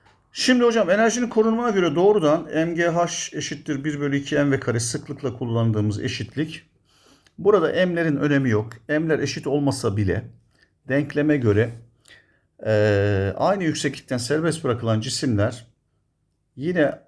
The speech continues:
aşağıya, yataya aynı büyüklükte hızla, aynı hızla değil de aynı büyüklükte hızla ulaşırlar. Yani bu top buraya V kadar bir hızla ulaşacaksa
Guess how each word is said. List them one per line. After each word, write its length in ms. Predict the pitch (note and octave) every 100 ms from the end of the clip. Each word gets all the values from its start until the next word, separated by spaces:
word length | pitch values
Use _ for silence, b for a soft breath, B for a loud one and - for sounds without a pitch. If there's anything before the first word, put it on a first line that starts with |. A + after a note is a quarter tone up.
| -
aşağıya, 560 | C3 - C#3 B2+ A2+
yataya 640 | G#2+ B2+ - C#3+ F3 E3+ -
aynı 460 | D#3 E3+ D#3+ D3 A#2
büyüklükte 520 | C3+ C#3 C#3 C3 C#3
hızla, 420 | A#2+ B2 G#2 E2+ - _
aynı 220 | C#3 D#3
hızla 300 | C#3+ C3+ B2+
değil 200 | E3+ A3+
de 80 | A#2
aynı 380 | - D3 E3 C3
büyüklükte 380 | C3+ - - C#3+
hızla 260 | C3 C3
ulaşırlar. 580 | B2 A2+ A2+ G2 C#2+ - _ _ _ _ _ _
Yani 240 | - C#3
bu 100 | E3+
top 220 | F3 C3 D3+
buraya 320 | C#3 A2 - - _ _ _
V 400 | G#2+ A2 D3 F3
kadar 300 | - A2 G2
bir 120 | A2
hızla 400 | A2+ A2 F#2 F2 -
ulaşacaksa 720 | A#2+ A2+ B2+ E3 E3+ - -